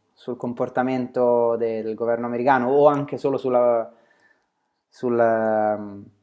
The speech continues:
sulla validità de-, <laughs> del sistema operativo che molti di noi utilizzano, che è Windows in tutte le sue salse, ma comunque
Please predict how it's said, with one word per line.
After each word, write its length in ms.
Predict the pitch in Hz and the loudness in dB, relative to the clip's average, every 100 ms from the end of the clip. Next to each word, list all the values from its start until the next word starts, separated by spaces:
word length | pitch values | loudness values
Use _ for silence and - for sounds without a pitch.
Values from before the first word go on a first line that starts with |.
| _ _ _ _ _ _ _ _ _ _ _ _ | _ _ _ _ _ _ _ _ _ _ _ _
sulla 300 | - 143 131 | -10 4 8
validità 880 | 123 120 117 117 135 123 - - - | 8 8 2 4 8 8 4 -8 -20
de-, 840 | _ 123 113 117 113 113 110 110 113 110 | _ -10 -2 0 2 0 -2 -2 -4 -6
<laughs> 80 | - | -10
del 260 | 131 127 123 | -10 -4 -4
sistema 380 | - 123 131 131 | -6 -4 0 2
operativo 380 | 123 123 135 123 | 2 2 2 0
che 80 | |
molti 360 | 117 127 123 123 | 0 -2 -4 -6
di 60 | 113 | -4
noi 160 | 127 | -2
utilizzano, 760 | 123 120 160 160 135 120 110 - _ _ _ | 0 0 0 2 2 2 0 -6 _ _ _
che 140 | - | 0
è 60 | 120 | 4
Windows 520 | 139 131 147 117 110 | 4 4 4 2 0
in 220 | 120 113 | -6 -8
tutte 260 | - 123 123 | -8 -6 -2
le 60 | 117 | 0
sue 160 | 160 | 2
salse, 460 | 143 120 123 - 107 | 6 6 4 -2 -2
ma 140 | 123 | -2
comunque 580 | - 113 107 104 104 - | -2 -4 -6 -6 -8 -8